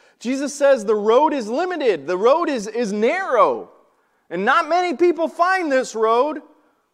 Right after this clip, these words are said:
but there's a wide road that lots of people are on. Lots of people choose the wide road, right?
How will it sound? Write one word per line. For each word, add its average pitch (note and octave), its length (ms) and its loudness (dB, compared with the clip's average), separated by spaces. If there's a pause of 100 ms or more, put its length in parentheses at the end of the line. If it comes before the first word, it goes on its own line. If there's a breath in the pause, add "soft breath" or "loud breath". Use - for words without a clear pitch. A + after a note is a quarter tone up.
(160)
but A3+ 160 2
there's D4 200 0
a D4 80 2
wide F#4 480 2
road A#3 360 4
that A3 140 2
lots D4 400 -2
of D4+ 120 -10
people D#4+ 340 -2
are C#4+ 220 -2
on. C#4+ 380 -6
Lots D4 420 -4
of C#4+ 140 -10
people D4 320 -6
choose C#4+ 400 -6
the C4+ 100 -6
wide C#4 600 -2
road, B3+ 640 4 (1000)
right? A#3+ 400 -2